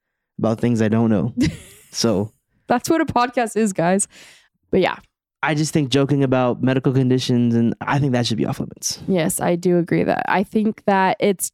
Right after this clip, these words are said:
Speaker 2: cheap or lazy
Speaker 1: It is.
Speaker 2: humor
Speaker 1: And it's
Speaker 2: to
Speaker 1: like,
Speaker 2: joke
Speaker 1: it's
Speaker 2: about
Speaker 1: not like,
Speaker 2: people's
Speaker 1: "Oh, I,
Speaker 2: looks.
Speaker 1: I want alopecia." You, no one wants to not be one hundred percent healthy. You know what I mean? Like, nothing you do about it.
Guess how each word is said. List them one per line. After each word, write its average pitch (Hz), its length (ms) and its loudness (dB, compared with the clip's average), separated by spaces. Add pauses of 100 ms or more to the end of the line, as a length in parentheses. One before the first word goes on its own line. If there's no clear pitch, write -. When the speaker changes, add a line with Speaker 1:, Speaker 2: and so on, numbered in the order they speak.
Speaker 2:
cheap - 540 0 (260)
or 180 260 2
lazy 180 680 0
Speaker 1:
It 190 100 4
is. 156 340 2
Speaker 2:
humor 185 360 2
Speaker 1:
And 170 120 4
it's 190 140 2
Speaker 2:
to 202 80 2
Speaker 1:
like, 196 40 4
Speaker 2:
joke 180 200 2
Speaker 1:
it's 170 160 4
Speaker 2:
about 170 100 2
Speaker 1:
not 175 120 4
like, 175 140 4
Speaker 2:
people's 160 120 2
Speaker 1:
"Oh, 160 40 4
I, 180 140 6
Speaker 2:
looks. - 300 -2
Speaker 1:
I 147 140 4
want 143 240 2
alopecia." 131 720 0
You, 196 160 2
no 220 160 4
one 226 200 2
wants 170 600 0 (1300)
to 151 120 2
not 143 240 2
be 147 160 0
one 131 200 2
hundred 131 320 0
percent 117 320 2
healthy. 123 320 0
You 175 160 2
know 208 60 2
what 202 80 4
I 190 40 2
mean? 196 260 2
Like, 143 280 -4 (680)
nothing 180 240 2
you 202 60 2
do 214 80 2
about 202 200 0
it. - 100 -12